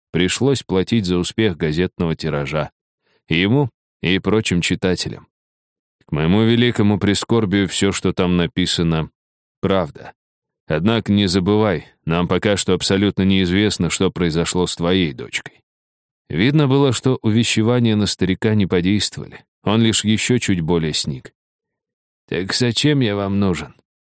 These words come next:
«Прежде всего расскажи нам про тот день, когда твоя дочь не вернулась домой». Слушая горький рассказ убитого горем отца, инспекторы ощущали некую неловкость. Никаких новых деталей, помимо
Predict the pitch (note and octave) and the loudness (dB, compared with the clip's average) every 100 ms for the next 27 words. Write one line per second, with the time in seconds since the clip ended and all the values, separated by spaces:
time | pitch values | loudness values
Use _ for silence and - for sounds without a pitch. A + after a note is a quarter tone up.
0 | _ _ _ - E2 G#2 G2+ G2+ G#2+ G#2+ | _ _ _ -4 0 2 0 0 2 2
1 | G2+ - G2 F#2 G#2+ G2+ F2+ F2+ F#2 E2 | 2 0 0 2 2 0 0 0 0 0
2 | E2 G2+ E2+ D#2 D#2+ F2 F2+ F2 F2 A2 | 0 0 0 -2 0 0 0 0 0 -2
3 | - G2 F2 E2+ F2 F2+ E2 C#2+ D#2 C2+ | 0 0 0 0 0 0 -2 -2 -6 -6
4 | G1+ _ _ _ _ _ _ _ _ - | -18 _ _ _ _ _ _ _ _ -10
5 | - A2 C3 D3 C3 C3 B2 A#2 A2 A2 | 0 2 2 2 2 0 2 2 2 0
6 | - B2 - F#2 A2+ G#2 F#2+ F2 G#2 G2+ | 0 0 0 0 0 2 0 2 2 2
7 | F#2 E2+ - G#2+ G#2+ F2+ - G#2+ - F#2+ | 0 0 0 0 0 0 0 -2 0 0
8 | F2 - D#2+ - G2 F2+ F2 F#2+ - F2 | 0 0 -4 0 0 0 0 0 0 0
9 | E2 E2 E2 F#2 - - - - _ _ | 2 2 0 -2 -6 -12 -12 -14 _ _
10 | - F2 F2+ G#2+ D#3+ D3+ B2 C3+ A2 F2 | -4 -2 0 0 2 2 2 2 2 0
11 | F2+ - B2+ A#2 F#2+ G2 G#2+ A#2+ A2 | -2 0 0 2 0 2 2 2 0